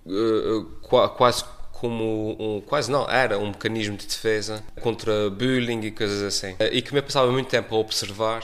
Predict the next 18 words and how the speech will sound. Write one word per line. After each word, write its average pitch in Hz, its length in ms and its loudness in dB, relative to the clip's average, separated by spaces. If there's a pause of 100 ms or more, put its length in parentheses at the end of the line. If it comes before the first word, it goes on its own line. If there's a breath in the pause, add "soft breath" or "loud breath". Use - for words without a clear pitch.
(120)
apanhava 120 520 0
muito 120 540 -2
rápido 117 800 0
os - 120 -4
padrões 113 680 0
no, 110 160 -2
no, 110 240 -2
no 107 120 -6
comportamento 117 580 -2
das 117 100 0
pessoas, 127 680 -2 (640 loud breath)
eh, 127 260 8
e 123 180 4
usava 123 320 4
isso 127 160 2
como 123 280 0
arma, 107 440 2 (560 loud breath)
ehm, 101 800 -2